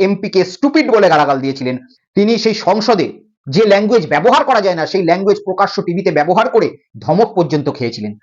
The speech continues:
অভিজিৎ গাঙ্গুলি মমতা বন্দ্যোপাধ্যায়কে নানা রকম নোংরাভাবে কটূক্তি তো করেইছে, সাথে, সাথে সাথে তার ছেলের বয়সী অভিষেক বন্দ্যোপাধ্যায়কে নোংরা নোংরা ভাষায় কটূক্তি করেছেন। শুধু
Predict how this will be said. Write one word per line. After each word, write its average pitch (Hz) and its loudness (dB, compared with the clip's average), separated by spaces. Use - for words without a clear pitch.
অভিজিৎ 165 0
গাঙ্গুলি 202 0
মমতা 180 2
বন্দ্যোপাধ্যায়কে 190 0
নানা 156 2
রকম 277 2
নোংরাভাবে 190 0
কটূক্তি 185 -6
তো 202 2
করেইছে, 233 0
সাথে, 185 0
সাথে - 0
সাথে 170 0
তার 185 4
ছেলের 185 2
বয়সী 185 0
অভিষেক 180 -2
বন্দ্যোপাধ্যায়কে 170 -2
নোংরা 147 0
নোংরা 143 0
ভাষায় 131 -2
কটূক্তি 208 -2
করেছেন। 208 0
শুধু 247 -2